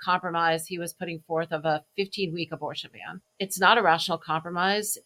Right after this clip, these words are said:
It's not a compromise. Um, and it's, and it's just evidence that people do not want the government involved. That said, I think that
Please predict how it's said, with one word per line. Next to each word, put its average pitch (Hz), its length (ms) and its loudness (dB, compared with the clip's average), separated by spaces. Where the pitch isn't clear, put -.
It's - 240 -4
not 190 320 4
a 185 40 -6
compromise. 185 760 -2
Um, 165 360 2
and 196 220 4
it's, - 400 -2
and 190 140 2
it's 190 400 -2
just 220 480 2
evidence 208 520 2
that 170 440 0
people 247 440 -4
do 196 160 -4
not 185 280 0
want 175 240 -2
the 175 80 -8
government 156 560 -2
involved. 165 720 -2
That 190 340 6
said, 180 600 0
I 196 200 0
think 202 320 -2
that 170 360 2